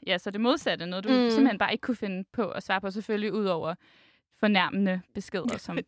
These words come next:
Speaker 2: <laughs>
Speaker 1: jo bare ikke er i orden, men
Speaker 2: Ja. Øhm. Jamen, jeg tror,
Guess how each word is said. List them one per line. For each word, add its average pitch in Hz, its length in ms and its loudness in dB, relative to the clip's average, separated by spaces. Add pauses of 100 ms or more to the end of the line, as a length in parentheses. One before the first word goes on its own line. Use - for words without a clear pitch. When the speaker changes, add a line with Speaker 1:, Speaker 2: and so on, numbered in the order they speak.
Speaker 2:
<laughs> - 160 -12
Speaker 1:
jo 190 120 4
bare 156 180 2
ikke 170 120 -4
er 170 60 -2
i 165 40 -4
orden, 185 360 -4
men 190 120 2
Speaker 2:
Ja. 285 160 8 (1120)
Øhm. 196 720 -2 (1700)
Jamen, 226 180 2
jeg 202 120 0
tror, 233 340 4